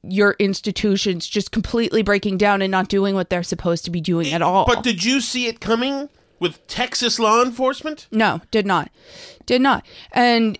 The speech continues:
Speaker 1: especially, um, and, you know, John saying one local chief told everyone he was in command and the rest honored it. And that's true. And they have thrown this one guy under the bus, but, like,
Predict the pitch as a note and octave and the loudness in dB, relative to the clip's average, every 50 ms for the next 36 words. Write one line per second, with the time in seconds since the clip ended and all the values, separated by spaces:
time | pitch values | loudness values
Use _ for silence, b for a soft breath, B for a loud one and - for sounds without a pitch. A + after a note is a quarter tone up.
0 | - - A3+ G#3+ - - A3+ A3 A3 - - C#4+ C4+ B3+ A#3 A3 G3+ F#3 - - | 0 0 0 0 2 2 2 2 2 2 2 2 4 6 4 4 2 0 -2 0
1 | A3+ G#3+ G#3 G3 F#3+ F#3 F3 F3 F3+ E3+ - _ _ _ _ _ _ _ _ _ | 2 4 4 6 4 4 4 2 0 -4 -6 _ _ _ _ _ _ _ _ _
2 | _ _ _ _ _ _ _ _ _ _ _ _ - - B3+ A#3+ A3+ A3+ A3+ A3 | _ _ _ _ _ _ _ _ _ _ _ _ -8 -4 -2 0 2 4 4 4
3 | G#3 G#3 - G#3+ G#3 G3+ G3 G#3+ G3+ G3 G#3 G#3+ G#3+ G#3+ G#3 G#3 - G#3 G3+ - | 4 4 2 2 2 2 2 2 2 2 2 2 4 2 2 2 2 0 -2 0
4 | - G#3+ G3+ - A3+ G#3+ G3+ G3 G3 F#3 F#3+ F#3+ F#3+ G3 F#3+ F#3+ F#3 F#3+ F#3+ F#3+ | -2 -2 -2 0 0 0 2 2 2 2 0 0 0 0 0 -2 -2 -2 -2 -2
5 | F#3 - G3+ G3+ G3 F#3+ F#3+ F#3 F#3 F3+ G3 G3 G3 - - G3+ G3 G#3 G#3+ G3+ | -2 -2 -2 0 0 0 0 0 0 0 0 0 0 0 0 2 2 2 2 0
6 | F3+ C#3 - - - G#3+ G#3+ G#3 G3 - - - C4+ A#3+ G#3 F#3+ F#3+ G3 G3 A3 | -2 -4 -6 -4 0 0 2 0 0 -4 -2 2 2 4 4 4 2 2 0 0
7 | G3+ G#3 G#3+ G#3+ - B3 A#3 A3+ G#3+ G3 - - A3 A3 A3 G#3+ G#3 G3 G3 G3 | 2 0 0 0 0 0 0 0 -2 -4 -2 -2 -2 0 2 0 0 0 0 -2
8 | G3 F#3+ F3+ F#3+ - G3+ G#3 G3+ - - _ - - - _ F3+ F3 D#3+ D#3+ - | -4 -4 -6 -4 0 0 0 0 0 -4 _ -12 -12 -8 _ -2 -2 -2 -2 -6
9 | - | -10